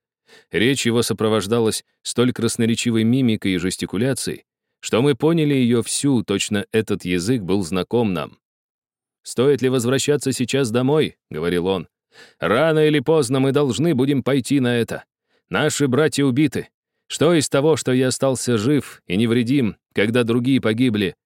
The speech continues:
Кто из вас может быть спокоен за свою жизнь? Сейчас мы все в сборе», — он показал на нас. «Эти пришельцы — наши друзья, они великие воины, и так же, как и мы, ненавидят обезьян. Им повинуются громы и молнии».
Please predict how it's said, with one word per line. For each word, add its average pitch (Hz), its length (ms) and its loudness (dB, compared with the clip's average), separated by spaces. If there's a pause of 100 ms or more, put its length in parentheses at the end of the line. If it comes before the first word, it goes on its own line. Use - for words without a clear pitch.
(320)
Кто 101 200 2
из 117 160 0
вас 131 240 0
может 113 300 0
быть 117 180 0
спокоен 120 500 0
за 113 120 0
свою 117 260 0
жизнь? 107 380 -2 (500)
Сейчас 135 680 0 (160)
мы 127 240 2
все 151 240 0
в 120 60 0
сборе», — 110 460 0 (260)
он 85 160 -4
показал 85 400 -4
на 87 120 -2
нас. 87 300 -6 (400)
«Эти 117 300 0
пришельцы — 117 600 -2
наши 117 340 0
друзья, 107 520 -2 (280)
они 113 220 2
великие 123 440 0
воины, 113 480 0 (380)
и 95 140 0
так 131 280 0
же, 107 140 0
как 120 240 0
и 123 40 4
мы, 127 220 2
ненавидят 117 640 0
обезьян. 92 640 -2 (340)
Им 139 220 0
повинуются 131 720 0
громы 123 560 2
и 120 100 2
молнии». 113 560 0